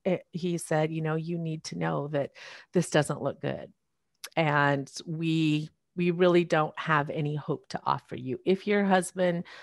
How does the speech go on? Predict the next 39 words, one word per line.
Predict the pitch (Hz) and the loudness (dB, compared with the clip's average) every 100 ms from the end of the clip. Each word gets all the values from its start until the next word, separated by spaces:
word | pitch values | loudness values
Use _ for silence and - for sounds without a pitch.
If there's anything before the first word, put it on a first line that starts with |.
| - _ - | -20 _ 8
does | 208 214 | 8 8
manage | 214 185 175 170 - | 8 6 6 2 0
to | - | -4
survive, | 170 - 175 165 160 151 143 143 147 165 - _ _ _ _ _ | -4 2 2 4 4 6 6 4 2 -4 -18 _ _ _ _ _
you | - 170 | -4 -2
know, | 156 156 _ _ _ _ - | 0 -4 _ _ _ _ 0
the | 175 | 0
chances | - 202 185 180 170 | 4 6 6 4 4
of | 160 | 4
him | 165 175 156 | 4 2 2
being | 160 160 | 2 2
in | 165 | 0
a | |
vegetative | 151 151 151 151 156 147 | 2 2 2 -4 -2 -4
state | - 151 143 | -4 -4 -4
are | 127 | -4
really | 87 143 | -6 -6
high." | 139 - - - - _ - - - _ - | -6 -6 -8 -10 -14 _ -20 -20 -20 _ -8
And | 170 | -6
it's | - | -2
like, | 151 | -4
"Well, | - 139 | -4 0
that | 190 320 | 2 4
wasn't | 370 285 208 | 4 4 4
what | 185 | 4
I | 170 | 4
wanted | 160 147 147 - | 2 -4 -6 -6
to | 156 | -6
hear," | - 151 156 190 | -4 -4 -2 2
but | 190 202 220 - | 6 6 4 0
I | 180 196 | 2 2
still | 202 - 214 | 0 2 6
was | 233 220 _ - | 6 2 _ -4
working | 196 220 220 | -2 0 4
on | 208 | 4
my | 214 214 | 4 2
faith. | 269 277 175 170 | 4 6 6 4
And | 175 170 | 2 4
it, | 175 | 2